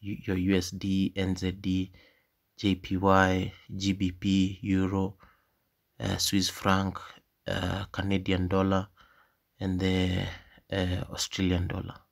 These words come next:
And once you do this, you click on apply. And then now, if there's an event on that day, it should appear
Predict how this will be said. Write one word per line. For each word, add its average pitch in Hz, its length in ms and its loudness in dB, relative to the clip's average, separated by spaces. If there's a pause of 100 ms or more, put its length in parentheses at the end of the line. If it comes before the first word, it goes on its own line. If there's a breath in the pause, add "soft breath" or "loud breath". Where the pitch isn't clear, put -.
(1000 soft breath)
And 95 120 -2
once 104 360 4
you 98 80 -4
do 113 200 2
this, 113 400 0 (160)
you 92 120 -6
click - 440 -6
on 95 200 -2 (200)
apply. 110 640 4 (1200)
And 95 220 -2
then 98 240 4
now, 98 360 6 (120)
if 90 300 -2
there's 95 280 -2
an 92 240 0
event 107 540 2 (100)
on 95 180 -6
that 101 260 0
day, 98 320 0
it - 120 -12
should - 320 -6
appear 95 540 -2